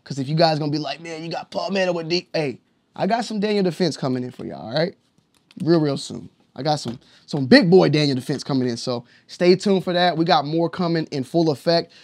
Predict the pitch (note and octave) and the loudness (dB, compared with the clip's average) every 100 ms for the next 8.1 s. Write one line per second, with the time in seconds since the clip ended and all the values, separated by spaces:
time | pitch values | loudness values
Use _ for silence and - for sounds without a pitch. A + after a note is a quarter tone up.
0 | _ D3 E3+ E3 D#3+ D#3 C#3+ D#3 E3 D#3 | _ 0 2 2 0 0 -2 0 2 2
1 | D#3 - F3 D#3 D#3 D3+ D3+ D3 C#3+ C#3+ | 0 -4 -4 -2 -2 0 0 -2 -4 -2
2 | C#3 C#3+ _ _ - E3 D3 D#3+ C#3+ D3 | -2 -6 _ _ 0 2 2 -2 -2 2
3 | D3 C#3+ D3 D3 _ _ _ _ _ - | 0 0 -8 -10 _ _ _ _ _ -20
4 | - _ - C#3+ C#3+ C#3+ C#3 C3 B2+ D3 | -20 _ -12 -8 -6 -4 0 0 -2 -4
5 | D3 C#3 B2+ C#3 C3 A#2+ G2+ B2+ A#2 - | -4 -4 -2 -2 -2 -4 -4 -4 -6 -6
6 | C3 C3+ A#2+ A2+ - - A2+ A#2 - A#2+ | -4 -4 -4 -8 -10 -8 -8 -8 -8 -8
7 | - - B2 B2+ B2 A#2+ A#2 B2+ A#2+ B2 | -10 -8 -6 -4 -4 -4 -4 -6 -6 -6
8 | A#2 | -8